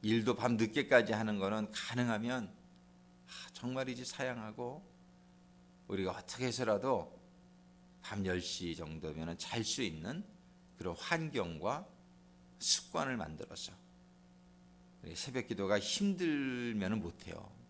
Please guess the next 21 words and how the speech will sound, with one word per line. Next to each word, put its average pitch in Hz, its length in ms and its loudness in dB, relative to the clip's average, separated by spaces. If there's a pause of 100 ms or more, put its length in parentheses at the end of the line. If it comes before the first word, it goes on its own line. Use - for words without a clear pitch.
(220)
힘들면. - 440 -12 (800)
새벽 104 340 -4
기도가 90 260 0
힘들지 120 480 -4
않아야 104 460 -4
우리가 90 240 -10
계속할 90 360 -16
수 - 140 -14
있죠. - 260 -20 (1000)
우리가 92 200 0
이렇게 90 220 -2
두 98 180 -4
가지, 95 640 2 (520)
예, - 40 -10
오늘 82 200 -4
생각하면서 90 960 -6 (500)
오늘도 87 300 -4
새벽 104 360 -4
기도에 85 300 -2
이렇게 82 240 -6
나와서 80 680 -4